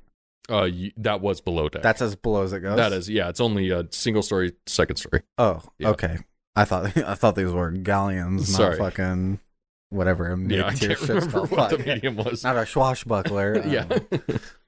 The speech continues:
Speaker 2: Um, um, okay, well, if that's the case, then I am going to light the dynamite and then the cannons, and then I'm gonna jump out the little <laughs> hole on the side of the cannon.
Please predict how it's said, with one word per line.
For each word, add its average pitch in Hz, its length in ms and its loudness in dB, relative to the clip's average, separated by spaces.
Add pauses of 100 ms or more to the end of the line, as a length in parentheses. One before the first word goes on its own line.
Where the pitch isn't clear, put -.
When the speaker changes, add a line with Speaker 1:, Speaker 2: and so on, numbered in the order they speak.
(280)
Speaker 2:
Um, 127 80 -2
um, 117 500 0 (100)
okay, 139 260 0
well, 117 280 0
if 123 120 -2
that's - 540 -2
the 135 120 0
case, 131 400 -2
then 104 540 0
I 104 200 0
am 117 560 0 (360)
going 107 300 2
to 101 260 0
light 95 280 0
the 98 80 -4
dynamite 92 840 -2 (580)
and 98 200 2
then 90 240 0
the 90 60 -2
cannons, 87 920 0
and 95 120 2
then 87 100 2
I'm 90 120 2
gonna 87 420 0 (220)
jump 87 260 0
out 87 220 0
the - 100 -2
little 87 240 0
<laughs> - 160 -10
hole 101 160 2
on 95 180 2
the 101 60 0
side - 280 2
of 85 100 2
the 90 80 -2
cannon. 95 480 0